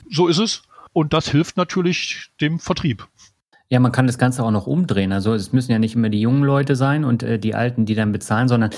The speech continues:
Speaker 2: ich hab das, äh, zum Beispiel auch erlebt, dass viele alte Leute jetzt auch so eine, so eine Rente bekommen, wo sie dann einmal was einzahlen und dann fortführend jeden Monat was ausgezahlt bekommen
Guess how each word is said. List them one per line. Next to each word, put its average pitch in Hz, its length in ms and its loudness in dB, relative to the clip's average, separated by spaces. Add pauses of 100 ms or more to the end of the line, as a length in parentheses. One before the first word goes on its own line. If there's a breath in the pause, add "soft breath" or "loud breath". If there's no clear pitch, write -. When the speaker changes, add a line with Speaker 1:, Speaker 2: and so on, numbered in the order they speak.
(260 loud breath)
Speaker 2:
ich 123 140 2
hab 131 100 2
das, 139 180 0
äh, 131 220 -2
zum 127 140 0
Beispiel 127 240 0
auch 123 320 -4
erlebt, 127 500 2
dass 120 380 0
viele 123 360 0
alte 123 320 0
Leute 143 540 0 (240 loud breath)
jetzt 127 340 -2
auch 127 140 0
so 131 140 0
eine, 113 720 2 (200)
so 107 140 -8
eine 110 240 2
Rente 131 240 2
bekommen, 131 420 2
wo 127 60 4
sie 117 100 2
dann 117 160 0
einmal 120 220 2
was 113 140 -2
einzahlen 147 500 0
und 123 140 2
dann 117 240 2
fortführend 131 720 0 (300 loud breath)
jeden 123 180 2
Monat 123 240 2
was 107 160 -2
ausgezahlt 139 560 -4
bekommen 160 480 -2